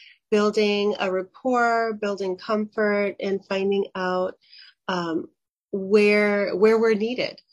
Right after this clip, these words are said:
um, whether it's education or the emotional support or a little bit of both. Um,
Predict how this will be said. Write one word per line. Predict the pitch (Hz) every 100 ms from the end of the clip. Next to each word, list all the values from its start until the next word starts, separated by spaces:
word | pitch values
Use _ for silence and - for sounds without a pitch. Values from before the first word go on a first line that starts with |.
| - - _ _
um, | 208 196 185 185 -
whether | 190 190 196
it's | 190 190 -
education | 180 185 180 - 240 233 - 240 233 226 226 226 -
or | 190 180
the | 180
emotional | 175 180 208 220 208 214 214
support | - 220 - _ 220 214 214 208 208 208 208 -
or | 196 185 185
a | 190
little | 202 208 208
bit | 208
of | 208 190 -
both. | 190 190 208 277 294 _ - - - - -
Um, | 208 196 190 185